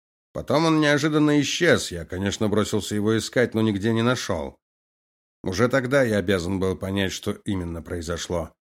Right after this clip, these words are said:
Конечно, он поехал либо в отель, либо на встречу со своими связными. У него всегда есть помощники,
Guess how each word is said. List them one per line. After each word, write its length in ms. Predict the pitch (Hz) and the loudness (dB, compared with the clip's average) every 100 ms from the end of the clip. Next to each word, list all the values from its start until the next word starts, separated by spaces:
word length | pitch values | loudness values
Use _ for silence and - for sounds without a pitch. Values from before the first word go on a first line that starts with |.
| _ _ - | _ _ -6
Конечно, 440 | - 170 139 123 | -2 0 0 2
он 120 | 117 107 | 2 2
поехал 420 | 110 107 - 107 | 2 2 2 0
либо 220 | 101 92 | 0 0
в 100 | 92 | -2
отель, 400 | 87 - 135 135 | -2 0 2 2
либо 260 | 110 110 101 | 2 2 2
на 140 | 98 | -2
встречу 400 | 85 98 98 101 | -4 -4 -4 -4
со 120 | 95 - | -6 -4
своими 380 | 101 95 98 | -2 0 0
связными. 640 | 92 104 95 90 78 67 - _ _ _ _ - | -2 -2 -4 -4 -8 -10 -14 _ _ _ _ -6
У 60 | |
него 260 | 202 180 160 | -2 2 0
всегда 440 | - 156 139 123 | 0 -2 2 2
есть 360 | 82 73 67 - | 0 -6 -12 -10
помощники, 760 | 78 76 69 - - - 69 | -8 -8 -8 -10 -14 -14 -16